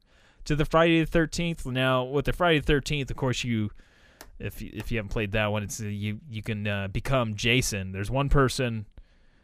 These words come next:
It's multiplayer. Uh, there is some single-player stuff. Most of the game is multiplayer online stuff, where you, uh, of course, can one player be Jason and go after and kill,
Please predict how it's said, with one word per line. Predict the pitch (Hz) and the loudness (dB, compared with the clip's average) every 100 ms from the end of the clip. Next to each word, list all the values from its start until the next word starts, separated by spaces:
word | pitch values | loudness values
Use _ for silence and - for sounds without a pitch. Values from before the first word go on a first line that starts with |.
| - | -16
It's | - - | -14 -6
multiplayer. | 127 127 127 127 - 123 117 117 110 - - - | 2 2 2 2 4 4 4 2 0 -6 -18 -8
Uh, | 120 104 | -6 -2
there | 113 120 | 0 0
is | - | 0
some | 120 | -2
single-player | - 123 107 - 110 | -4 -4 -2 0 0
stuff. | - 113 101 | -2 -4 -4
Most | 120 127 - | -2 -2 -2
of | |
the | 110 | -2
game | 107 101 | 0 0
is | 95 | -2
multiplayer | 104 95 - - 107 95 98 | -4 -6 -6 -4 -2 -2 -4
online | 98 95 101 95 | -4 -4 -4 -4
stuff, | - 101 95 - - - - - - | -4 -4 -4 -6 -14 -20 -20 -20 -8
where | 90 | -4
you, | 98 101 95 | -2 0 0
uh, | 90 85 82 | 0 -2 -6
of | 65 95 | -8 -8
course, | 110 101 - | -4 -2 -2
can | - 117 95 | -2 -4 -4
one | 107 120 | -2 0
player | - 113 101 98 | 0 0 0 -4
be | 104 117 104 | -2 0 0
Jason | 98 123 123 - 92 92 - _ - - - | 4 4 4 2 -8 -10 -16 _ -20 -18 -12
and | 101 101 | -8 -4
go | 107 101 | -2 0
after | 101 - 95 90 | -2 -2 -6 -8
and | - 101 | -12 -10
kill, | - 139 120 101 - | 0 2 4 2 -4